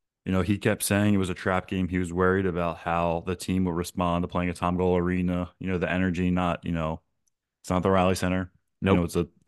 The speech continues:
Speaker 1: Wednesday night in February in Philadelphia.
Speaker 2: The perfect trap game.
Speaker 1: Yes. Yeah.
Speaker 2: The perfect trap.
Speaker 1: And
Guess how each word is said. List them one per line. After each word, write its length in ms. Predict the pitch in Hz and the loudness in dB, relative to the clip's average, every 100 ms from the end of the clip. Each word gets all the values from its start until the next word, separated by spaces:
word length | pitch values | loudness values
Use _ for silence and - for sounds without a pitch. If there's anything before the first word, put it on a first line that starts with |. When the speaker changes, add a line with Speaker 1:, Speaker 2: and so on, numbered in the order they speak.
| - | -4
Speaker 1:
Wednesday 320 | 82 92 101 | 0 2 4
night 340 | 98 92 90 - _ _ _ _ _ _ _ - | 4 4 2 -2 _ _ _ _ _ _ _ -6
in 100 | 87 | -2
February 640 | 95 92 98 95 92 92 _ _ _ _ | 0 2 2 2 0 -2 _ _ _ _
in 140 | - 85 | -10 -6
Philadelphia. 640 | 98 98 95 90 95 95 - _ _ - | -2 0 2 0 -2 -4 -6 _ _ -2
Speaker 2:
The 100 | 95 | -2
perfect 440 | - 120 107 92 | 4 4 4 0
trap 300 | - 76 - | 0 -2 -4
game. 240 | - - 110 _ - | -10 -10 -16 _ -6
Speaker 1:
Yes. 480 | 92 117 - - - _ - | -2 0 -2 -12 -20 _ -6
Yeah. 220 | 92 120 - _ _ _ _ _ - | -2 -2 -6 _ _ _ _ _ -18
Speaker 2:
The 60 | - | -4
perfect 320 | - - 107 | -2 0 0
trap. 220 | 87 95 | 2 2
Speaker 1:
And 300 | 104 104 | 2 2